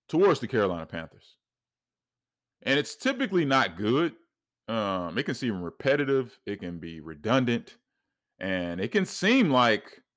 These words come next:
am I listening to the same episode from last year all over again? No, no, you're not. It's a new episode with, with, with new issues and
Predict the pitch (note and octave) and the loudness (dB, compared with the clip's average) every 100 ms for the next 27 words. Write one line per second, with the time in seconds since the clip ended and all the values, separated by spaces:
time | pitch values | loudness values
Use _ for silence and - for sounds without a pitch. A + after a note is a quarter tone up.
0 | _ _ _ _ _ _ _ _ G#2+ B2 | _ _ _ _ _ _ _ _ 0 4
1 | D3+ D3 C#3 B2 A#2 - A2 A2+ G#2 A2+ | 4 2 0 -2 -4 0 2 4 2 0
2 | - D3 D3+ C#3+ _ _ F#2+ F2+ G2+ A#2+ | 0 0 0 -6 _ _ -8 2 4 4
3 | B2 C3 C#3 B2+ F#2+ G2+ A2 A2+ G#2+ B2 | 2 0 0 0 2 2 2 2 0 0
4 | A#2+ G2+ D#3+ E3+ F3+ F#3 C#3 A2 - - | 0 0 0 2 0 2 0 -2 -4 -18
5 | _ _ _ _ _ - A2 C#3+ D3+ E3+ | _ _ _ _ _ -4 -2 0 4 6
6 | C3 A2+ - G#2+ G#2 G#2 - _ _ _ | 6 2 2 4 4 0 -8 _ _ _
7 | _ - A2 - E2+ G#2 G2+ F#2+ G2+ G2 | _ -2 -2 -2 -2 -2 -2 -4 -4 -4
8 | - - F#2+ C3 D#3 B2+ - A#2+ A2 G2 | -8 -10 0 2 4 2 2 0 0 -2
9 | F#2+ F#2+ F#2 F2+ E2+ | -4 -2 -2 -4 -8